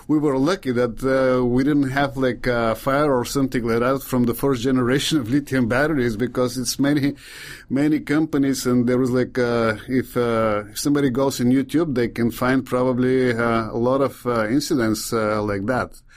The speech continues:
But, uh, the quality was good because they were, uh, was, was bad, sorry,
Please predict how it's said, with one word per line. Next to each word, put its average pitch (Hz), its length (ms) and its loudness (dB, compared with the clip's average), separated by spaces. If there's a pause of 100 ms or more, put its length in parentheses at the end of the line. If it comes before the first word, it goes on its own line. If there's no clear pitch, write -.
(540)
But, 139 520 -2
uh, 143 160 4
the 135 100 0
quality 208 400 0
was 160 220 2
good 156 200 0
because 147 360 -2
they 147 100 2
were, 143 380 0
uh, - 20 2
was, 131 300 -2
was 135 180 0
bad, 143 380 -2
sorry, 151 420 -2